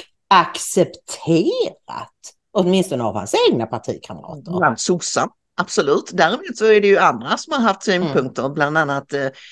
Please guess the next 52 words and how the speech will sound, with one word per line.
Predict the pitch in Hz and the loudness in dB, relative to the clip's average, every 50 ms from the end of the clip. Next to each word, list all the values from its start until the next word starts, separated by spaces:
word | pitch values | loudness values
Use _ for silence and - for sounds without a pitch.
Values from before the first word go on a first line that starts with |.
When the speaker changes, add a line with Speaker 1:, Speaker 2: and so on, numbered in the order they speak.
| - - _ - | -20 -16 _ -4
Speaker 2:
Nils | 170 151 156 151 - | -2 -2 -2 -4 -6
Karlsson, | - - 254 170 110 - - - 107 127 151 | -2 0 0 0 0 -2 -4 -6 -4 -4 -2
miljöpartisten, | 156 151 160 156 131 123 135 151 - - 110 - - 139 - - 135 107 113 - - _ - - 110 113 139 147 - - 80 - | -2 -2 -2 -2 0 0 0 0 -2 -4 -6 -4 -4 -6 -6 -6 -8 -8 -8 -10 -12 _ -14 -10 -10 -8 -10 -10 -12 -12 -12 -10
du | 123 113 | -10 -10
vet, | 90 76 113 135 - - | -6 -6 -6 -6 -6 -8
vilket | 117 117 123 143 151 156 156 139 120 123 | -10 -10 -8 -6 -4 -2 -2 -2 -2 -2
Speaker 1:
Mm. | 127 110 | 0 0
Speaker 2:
ju | 120 101 95 - | 0 -2 -4 -6
kan | - 143 139 | -8 -8 -4
kännas | - - 165 143 135 - | -2 -2 -2 -2 -4 -8
lite | - - - 127 | -10 -12 -12 -6
kontra | - - 156 127 127 - - 127 127 - | -2 0 0 0 -2 -4 -4 -4 -4 -4
in, | - 160 151 139 135 - | -2 -4 -4 -4 -4 -6
i, | - - | -6 -10
i, | - - - - 67 64 58 - - | -10 -10 -12 -12 -10 -10 -12 -14 -16
Speaker 1:
<laughs> | - - | -6 -2
Speaker 2:
intuitivt, | - 147 123 - - 131 - - 123 123 147 - - | -2 -2 0 -2 -4 -6 -4 -4 -4 -4 -4 -6 -6
men, | 156 147 147 147 147 143 143 | -4 -4 -4 -4 -4 -4 -4
men | 156 160 160 | -4 -4 0
han | 180 185 190 | 0 2 2
är | 214 208 | 2 2
en | 160 151 | 2 0
av | 143 135 | 0 0
de | 139 127 117 | 0 -2 -2
som | - - 127 | -4 -6 -8
har | |
stört | 127 - - 151 123 120 - | -8 -4 -2 -2 -2 -2 -4
sig | - 123 | -8 -6
mycket | 120 131 143 143 - - - - - | -4 -4 -4 -4 -6 -6 -6 -6 -2
på | - 147 110 104 110 - - | 0 0 0 0 -4 -6 -8
El-Haj, | 143 147 143 117 90 | -6 -6 -4 -4 -4
vet | 107 135 135 135 - | -4 -4 -6 -6 -6
jag. | 127 127 - - - - - - - - - - - - | -10 -12 -12 -16 -18 -16 -14 -12 -10 -10 -10 -12 -2 2
Nåväl, | - 320 339 339 262 170 139 | 2 4 4 4 4 4 2
eh, | 127 - 226 254 277 285 226 | 4 4 6 6 6 6 4
det, | 220 262 269 277 269 | 2 0 2 2 2
eh, | 262 233 240 - - 285 | 2 2 0 -2 -2 -2
en | 285 262 | -2 0
glidning, | 269 294 320 269 208 185 196 214 233 - | 0 -2 -2 0 0 2 4 4 2 2
som | - - 254 240 | 0 -2 -2 2
sagt | 233 247 226 214 - | 4 2 2 2 4
var, | 233 214 202 202 202 | 4 4 4 4 2
kunde | - 240 214 208 196 196 | 2 2 2 4 4 2
vi | 190 190 196 | 2 2 2
notera | 196 202 196 196 - - 220 185 151 156 165 151 147 | 2 0 0 -2 0 0 2 2 2 2 2 2 2
när | 117 180 170 165 | 4 0 0 2
Magdalena | 160 156 156 151 160 156 156 151 156 143 | 2 0 0 0 0 0 2 0 0 0
Andersson | 147 165 160 165 151 - - 131 147 | -2 -2 -2 -2 -4 -4 -4 -4 0
då | 147 143 131 | 2 0 2
blev | - 139 139 135 | 4 2 2 2
intervjuad | - 160 156 139 127 - 139 143 156 160 151 143 139 131 135 - - | 0 -2 -4 -4 -4 -4 -6 -4 -2 -4 -2 2 4 4 2 2 0
i | 147 151 135 | -6 -6 -6